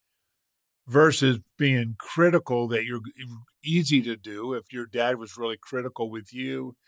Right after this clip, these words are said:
or you're that way towards yourself, to try to teach your kids that if you just get it right, God will bless you.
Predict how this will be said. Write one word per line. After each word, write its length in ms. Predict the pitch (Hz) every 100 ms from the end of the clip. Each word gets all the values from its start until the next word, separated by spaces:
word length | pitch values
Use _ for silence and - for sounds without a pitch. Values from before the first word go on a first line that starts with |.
| _ _ _ _ -
or 180 | 120
you're 260 | 117 123 123
that 300 | 113 127 123
way 180 | 123 120
towards 380 | - 123 117 -
yourself, 580 | 104 - 131 127 120 -
to 240 | 117 107 101 _ _ _ _ _ _ _ _
try 220 | - 151 135
to 160 | 120 -
teach 400 | - 156 147 -
your 140 | 120 -
kids 360 | - 143 123
that 120 | 135 120
if 140 | -
you 80 | 117
just 320 | 147 147 -
get 160 | 143 131
it 60 | -
right, 300 | 127 127 117 -
God 260 | 123 123
will 200 | 113 107
bless 360 | 120 120 127 -
you. 240 | 117 107